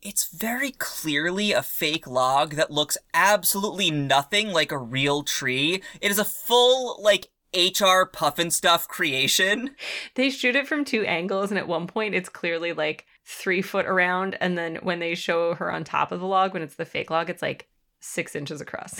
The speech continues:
Speaker 2: <laughs> It makes no sense.
Speaker 1: And if the audience can figure out three ways to get across, they can figure out one.
Speaker 2: Yeah, I also would have sent the kids across 'cause they got, like, a lower center of gravity.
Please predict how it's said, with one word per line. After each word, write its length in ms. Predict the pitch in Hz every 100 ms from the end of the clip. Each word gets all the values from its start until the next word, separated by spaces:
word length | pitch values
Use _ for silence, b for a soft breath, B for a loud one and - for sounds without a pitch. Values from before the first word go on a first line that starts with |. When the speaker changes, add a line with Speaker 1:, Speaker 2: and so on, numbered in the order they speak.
| -
Speaker 2:
<laughs> 60 | - 226 -
It 100 | 202
makes 240 | 262 240 -
no 140 | 196 185
sense. 540 | - - - - - -
Speaker 1:
And 540 | 220 262 202 165 151 143 -
if 240 | 247 -
the 160 | 240 226 -
audience 540 | 190 226 262 285 277
can 160 | - 202
figure 420 | - 202 180 190
out 280 | 165 151 - - -
three 340 | 151 113 123 147
ways 360 | 156 185 185
to 80 | 196
get 120 | 196
across, 440 | 190 - 196 190 -
they 220 | 139 151
can 180 | 143 123
figure 260 | 131 120 117
out 140 | 98
one. 400 | 104 90 - - b b b b -
Speaker 2:
Yeah, 240 | 175 143 -
I 140 | 202
also 180 | 220 220
would 80 | 262
have 100 | 220
sent 200 | 175 160
the 40 |
kids 200 | 165 156
across 320 | 151 151 135 -
'cause 120 | 147
they 80 | 143
got, 200 | 147 -
like, 100 | 143
a 60 |
lower 260 | 143 139 139
center 260 | 139 135
of 120 | 135 -
gravity. 440 | - - - 165